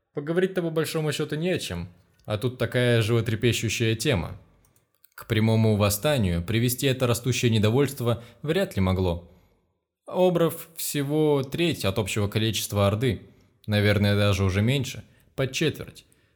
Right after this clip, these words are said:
так что шансов на победу не было, и это все понимали. Но на него Рус и не рассчитывал, он просто создавал и накалял атмосферу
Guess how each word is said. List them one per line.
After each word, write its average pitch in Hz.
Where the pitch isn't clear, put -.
так 175
что -
шансов 135
на 127
победу 120
не 135
было, 80
и 135
это 113
все 107
понимали. 98
Но 139
на 156
него 143
Рус 135
и -
не 117
рассчитывал, 107
он 107
просто 113
создавал 107
и 110
накалял 98
атмосферу 95